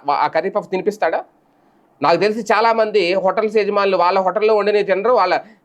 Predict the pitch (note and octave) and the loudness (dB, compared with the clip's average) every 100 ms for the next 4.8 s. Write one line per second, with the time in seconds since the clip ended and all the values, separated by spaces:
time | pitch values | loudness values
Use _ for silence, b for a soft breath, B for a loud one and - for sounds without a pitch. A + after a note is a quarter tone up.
0 | D3 E3+ G3+ G#3+ G#3+ A#3 F#3 F#3+ E3 D3 | -2 0 0 0 2 2 2 2 0 0
1 | - D3 F3 G#3 G#3+ G#3+ G3+ G3 G3+ G3 | -2 -2 0 0 0 0 0 0 0 0
2 | G3 F#3+ G3 F#3+ F#3+ F#3+ G3 F3 D#3+ - | -2 -4 -2 0 0 0 -2 -2 -2 -4
3 | E3+ G3 F#3+ F3 F3 E3 F3 E3 C#3+ F#3 | -2 -2 0 0 0 -2 -4 -2 -2 0
4 | G3 F3+ E3+ E3+ D#3+ C#3+ A#2 G#2+ | 0 -2 -2 -2 -2 -2 -2 -6